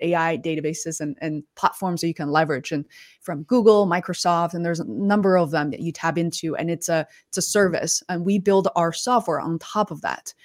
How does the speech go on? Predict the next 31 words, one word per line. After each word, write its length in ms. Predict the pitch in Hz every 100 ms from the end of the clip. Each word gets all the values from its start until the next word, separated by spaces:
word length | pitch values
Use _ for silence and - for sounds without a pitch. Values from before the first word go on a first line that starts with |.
| - - -
So 320 | - 190 185
what 320 | 180 180 214
we're 140 | 240 277
able 220 | 262 247
to 100 | 196
do 380 | 156 156 156 -
based 280 | 185 214 214
on, 140 | 202 196
again, 380 | 165 156 160 -
the 200 | 170 180
individuals 420 | 170 170 160 156
and 80 | 156
brands 240 | 156 156
we 140 | 151 151
work 280 | 247 262
with, 240 | 135 104 -
we 140 | 208
can 140 | 208 180
help 200 | 180 175
them 120 | 165
further 440 | - 220 226 208
identify 580 | 165 147 156 - 135 139 _ _ _
keywords 480 | - 208 170 139 -
that 120 | 156
maybe 480 | 165 180 185 180 160 143
A 120 | 160
I 200 | 156 156 160
would 180 | 165
have 180 | 156 151
missed. 400 | 151 - - - _ - - - -
Um, 320 | 185 180